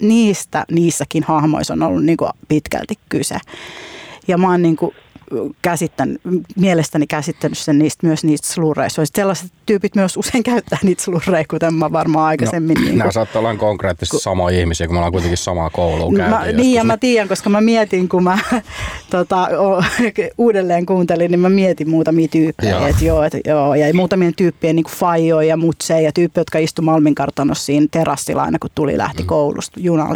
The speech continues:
Speaker 1: himaa. Mä tiedän, niinku, mistä se... Ää, mistä sä puhut. Ja, ja tota, siinähän on sellainen niinku punch up tyyppinen asetelma, että y-, y-, niinku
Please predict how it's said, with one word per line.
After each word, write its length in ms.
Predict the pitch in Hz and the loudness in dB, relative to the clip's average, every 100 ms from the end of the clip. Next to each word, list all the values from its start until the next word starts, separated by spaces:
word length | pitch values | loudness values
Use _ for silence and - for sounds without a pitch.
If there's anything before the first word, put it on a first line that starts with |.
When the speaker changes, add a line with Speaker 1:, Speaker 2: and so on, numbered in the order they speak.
| 175 | -2
Speaker 1:
himaa. 300 | 175 170 - - - - - - - - | 0 0 -2 -8 -12 -12 -14 -14 -16 -6
Mä 140 | 190 202 - | -2 0 0
tiedän, 400 | 247 214 170 156 | 2 2 2 2
niinku, 280 | 151 156 | 2 2
mistä 420 | 156 160 160 - - | 2 2 2 -4 -6
se... 220 | 156 143 - - - - _ _ _ - | -2 -2 -6 -20 -20 -20 _ _ _ -6
Ää, 440 | 170 156 147 131 - - - _ | -2 0 2 0 -2 -6 -20 _
mistä 240 | 180 - | -2 0
sä 80 | 156 | -4
puhut. 420 | - 175 - - - - - - - _ | -2 -2 -4 -12 -14 -18 -20 -20 -20 _
Ja, 400 | 170 170 165 147 - _ _ - | -2 0 2 0 -2 _ _ -2
ja 280 | 185 160 | 2 2
tota, 460 | 156 160 151 160 156 | 0 -2 -2 -2 -2
siinähän 420 | - 190 175 180 | 0 0 2 4
on 140 | 180 175 | 4 4
sellainen 380 | 175 170 175 | 2 2 2
niinku 340 | 170 165 165 180 _ | 2 2 0 -4 _
punch 400 | 185 175 175 - - 170 | -2 0 -2 -4 -6 -4
up 80 | 175 _ - - _ - | -4 _ -12 -12 _ -4
tyyppinen 580 | 156 156 - 160 165 - | 0 0 0 0 2 0
asetelma, 640 | 185 196 170 156 165 165 - | -2 0 0 0 2 0 0
että 220 | 156 - | -4 -4
y-, 120 | - - - - | -4 -4 -6 -14
y-, 180 | 107 107 - | -12 -6 -2
niinku 240 | 170 170 | -2 -2